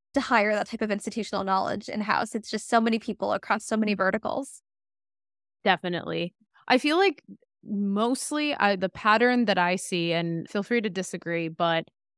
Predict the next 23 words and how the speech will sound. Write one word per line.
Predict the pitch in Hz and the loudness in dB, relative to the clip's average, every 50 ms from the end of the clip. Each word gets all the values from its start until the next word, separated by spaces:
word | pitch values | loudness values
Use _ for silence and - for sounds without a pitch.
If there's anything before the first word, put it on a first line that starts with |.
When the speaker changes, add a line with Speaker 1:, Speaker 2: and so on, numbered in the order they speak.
| _ _ - | _ _ -2
Speaker 2:
most | 220 214 240 262 294 - - - | 2 4 4 4 4 2 0 -4
of | 370 339 - | -4 -2 -2
the | 381 | -4
time | - - - 240 220 214 208 208 202 202 202 196 - | -4 -2 -2 0 0 2 2 2 0 -2 -4 -6 -6
when | 196 190 202 190 190 185 185 185 | -4 -2 0 0 0 0 -2 -4
you | 185 180 190 190 190 185 185 - | -6 -6 -6 -6 -4 -4 -4 -2
are | 175 175 175 175 170 170 - - | 0 0 2 2 0 -2 -2 -2
insourcing | 208 220 233 233 - - 233 214 196 185 - - - 190 180 175 175 175 170 - | -2 0 0 0 -2 -2 -2 0 0 -2 -2 -4 -4 -4 -4 -4 -4 -4 -6 -6
production, | - 214 185 180 165 - - - 185 170 165 - | -4 -2 0 0 0 0 -2 -6 -6 -4 -4 -4
it's | - 196 185 - - - | -4 -4 -4 -6 -8 -12
for | - - 220 220 226 233 233 214 | -10 -4 0 2 2 4 4 2
very | 202 156 147 175 190 185 190 190 185 180 | 0 0 0 0 2 2 2 2 0 -2
large | 170 160 160 165 160 170 165 160 156 160 165 160 - - | -4 -6 -4 -2 0 0 0 0 0 -2 -4 -4 -6 -10
equipment | - 165 - - - - - 170 170 165 156 151 - - | -10 -10 -8 -6 -6 -4 -4 -2 -4 -4 -4 -6 -6 -6
or | - 170 160 151 160 165 | -6 -6 -6 -6 -6 -8
systems | - - - 160 - - - - 240 254 269 294 311 330 320 - - - - _ - | -8 -6 -6 -6 -6 -6 -4 -2 0 0 0 0 0 0 -2 -4 -8 -16 -20 _ 0
that | - 196 180 160 180 170 - | 2 2 4 2 0 -4 -8
truly | - - - 254 254 247 233 226 208 196 | -8 -6 -2 0 0 0 0 0 0 0
no | 190 185 180 180 | 0 0 0 0
one | 180 175 170 - | 0 -2 -2 -2
else | - 165 165 165 - - | -2 -2 -4 -4 -6 -4
has | - 175 165 170 170 170 - | -2 -2 -2 -2 -2 -6 -10
the | 170 175 170 160 160 165 - | -8 -8 -6 -4 -4 -6 -8